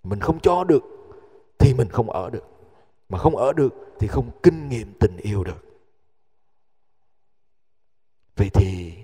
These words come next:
tôi xin, ờ, dừng lại ở đây để mời gọi anh chị em suy tư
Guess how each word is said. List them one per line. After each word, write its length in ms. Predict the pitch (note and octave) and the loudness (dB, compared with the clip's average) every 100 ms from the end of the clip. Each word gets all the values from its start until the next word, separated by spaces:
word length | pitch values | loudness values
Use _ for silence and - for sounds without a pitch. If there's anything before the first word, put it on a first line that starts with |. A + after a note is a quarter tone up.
| - _ _ _ _ _ | -20 _ _ _ _ _
tôi 140 | A#2+ A2+ | 0 0
xin, 380 | - A#2 A#2 | 0 -4 -2
ờ, 260 | A2+ A2+ A2+ A2 - - | 0 0 -2 -6 -16 -8
dừng 240 | G#2 G2+ E2+ | -2 -2 -2
lại 180 | F2 | -8
ở 80 | E2 | -6
đây 240 | A2 A2+ A2+ - _ _ _ _ - | -4 -4 -6 -10 _ _ _ _ -6
để 120 | G#2 | -2
mời 220 | A2+ F#2+ F2+ | 2 2 0
gọi 140 | F2 | -2
anh 200 | - G2+ | -4 -8
chị 140 | - G#2 | -6 -2
em 280 | G#2 G#2 G2+ | -2 -4 -10
suy 360 | - - A2+ | -10 -4 -4
tư 380 | - A2+ A2 G#2 | 2 2 4 0